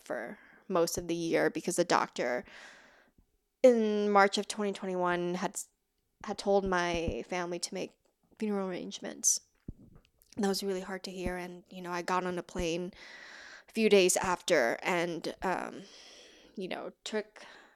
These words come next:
care of all my affairs. And I, I'm lucky that I have very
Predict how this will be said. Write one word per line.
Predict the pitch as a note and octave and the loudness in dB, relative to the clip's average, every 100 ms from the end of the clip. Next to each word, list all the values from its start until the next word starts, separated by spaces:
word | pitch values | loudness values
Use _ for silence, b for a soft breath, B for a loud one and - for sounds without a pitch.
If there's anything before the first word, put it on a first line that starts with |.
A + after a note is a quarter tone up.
| b _ _ _ | b _ _ _
care | - G3+ | 0 2
of | F#3 | 4
all | F#3+ | 4
my | F#3+ | 4
affairs. | F#3 - F#3 F3 F3 F#3+ F3+ | 0 0 2 4 4 2 0
And | E3+ E3+ | 0 -2
I, | E3 D#3+ - - - | -2 -4 -6 -8 -2
I'm | G3+ G3 | 0 6
lucky | F3+ F3+ F#3+ F3+ | 6 6 2 4
that | F3 | 4
I | E3+ | 4
have | F3+ F3 - | 2 -2 -4
very | - F#3 F#3 F3+ F3 | 2 4 6 4 2